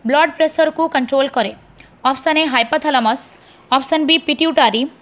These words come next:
ଅପସନ୍ ସି ଆଡ୍ରିନାଲ ଗ୍ଲାଣ୍ଡ, ଅପସନ୍ ଡି ଏଣ୍ଡୋକ୍ରାଇନ୍ ଗ୍ଲାଣ୍ଡ। ତାହେଲେ ବ୍ଲଡ୍ ପ୍ରେସରକୁ କଣ୍ଟ୍ରୋଲ କରେ ଆପଣଙ୍କର କ'ଣ? ଆଡ୍ରିନାଲ ଗ୍ଲାଣ୍ଡ। ଅପସନ୍ ନମ୍ବର ସି, ଏଟାକୁ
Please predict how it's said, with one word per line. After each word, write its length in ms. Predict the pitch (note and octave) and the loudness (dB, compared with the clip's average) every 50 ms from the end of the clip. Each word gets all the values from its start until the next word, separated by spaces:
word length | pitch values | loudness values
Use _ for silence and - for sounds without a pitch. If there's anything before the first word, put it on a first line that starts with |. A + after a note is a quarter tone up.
| - _ _ _ _ _ - | -20 _ _ _ _ _ -4
ଅପସନ୍ 340 | B3 C4 - - D#4 D#4 D4+ - | -4 -2 -2 0 -2 -2 0 0
ସି 120 | D#4 D4 - - - - - A#3 B3 | 0 0 0 -2 -4 -6 -4 -2 -2
ଆଡ୍ରିନାଲ 300 | C4+ D4+ D#4 E4+ E4 E4 C4 C4+ | 0 0 0 -2 -2 -2 0 0
ଗ୍ଲାଣ୍ଡ, 260 | B3+ A3 G#3+ A3 A#3+ - - - - - _ _ _ _ _ _ - B3 | 0 0 0 0 -4 -8 -12 -20 -20 -20 _ _ _ _ _ _ -4 -4
ଅପସନ୍ 280 | C4+ C4+ - F4 D#4+ D#4 D#4+ | -4 -2 -2 -2 0 0 0
ଡି 60 | D#4+ E4 E4+ - _ - - | 0 0 -2 -8 _ -6 -2
ଏଣ୍ଡୋକ୍ରାଇନ୍ 440 | C4 C4+ D#4+ D#4+ D#4+ D#4 C#4+ C#4 C4+ A#3+ | 0 0 0 2 2 2 2 2 0 0
ଗ୍ଲାଣ୍ଡ। 200 | A#3 F#3+ - - - _ _ _ _ _ - | -2 -2 -4 -6 -16 _ _ _ _ _ 0
ତାହେଲେ 200 | C#4 C#4 D#4 D#4 B3 | 2 2 2 2 0
ବ୍ଲଡ୍ 220 | A#3 C4 C4+ C#4+ - - | 2 0 0 0 0 -4
ପ୍ରେସରକୁ 360 | E4 E4 - F4 E4 - E4+ E4 D#4 | -4 -2 0 0 -2 -2 -2 -2 -2
କଣ୍ଟ୍ରୋଲ 280 | D4+ C#4+ - D#4 D4+ D4 C#4+ | -2 -2 0 0 0 0 0
କରେ 120 | C4+ B3 B3+ A#3+ | 0 0 0 0
ଆପଣଙ୍କର 340 | A#3 A#3 A3+ A3 A3 A3 G#3+ A#3+ D4 - - - - - - - - _ - | 0 -2 -4 -2 -2 -2 -2 -2 -4 -8 -12 -20 -20 -20 -20 -20 -14 _ -2
କ'ଣ? 100 | D4+ D4+ C4+ G#3 - - - C4+ | 0 0 0 0 -4 -4 -4 -2
ଆଡ୍ରିନାଲ 360 | C#4+ C4 E4+ F4 F4+ F4 F4 D#4 C4 | -2 -2 -2 0 0 0 0 0 0
ଗ୍ଲାଣ୍ଡ। 220 | A#3+ G3 - - - - _ _ _ _ _ _ - | -2 -2 -2 -6 -14 -20 _ _ _ _ _ _ -6
ଅପସନ୍ 300 | B3 C4+ C4+ - D#4+ D#4+ | -6 -4 -4 -2 -2 -2
ନମ୍ବର 220 | D4+ C#4+ D4 E4 F4 - - - - | 0 0 0 0 -2 -4 -10 -14 -6
ସି, 120 | - - A#3+ G#3 - - _ _ _ _ - - | -4 -2 -2 -2 -4 -12 _ _ _ _ -10 -6
ଏଟାକୁ 360 | B3+ B3+ D4 D4+ D4+ D#4+ | -2 -2 -2 -2 0 0